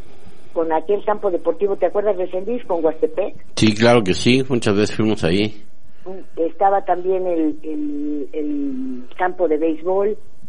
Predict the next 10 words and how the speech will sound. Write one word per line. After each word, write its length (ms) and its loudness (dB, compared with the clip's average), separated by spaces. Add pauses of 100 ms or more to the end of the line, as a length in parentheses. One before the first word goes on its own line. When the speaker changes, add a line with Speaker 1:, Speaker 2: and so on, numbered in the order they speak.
(260)
Speaker 1:
estaba 440 0
también 480 -2
Speaker 2:
Sí, 120 0
ya 80 6
Speaker 1:
una 80 6
Speaker 2:
lo 60 0
tumbaron 360 4
Speaker 1:
membresía 260 4
Speaker 2:
también. 220 -2 (380)
Speaker 1:
futbolera, 760 2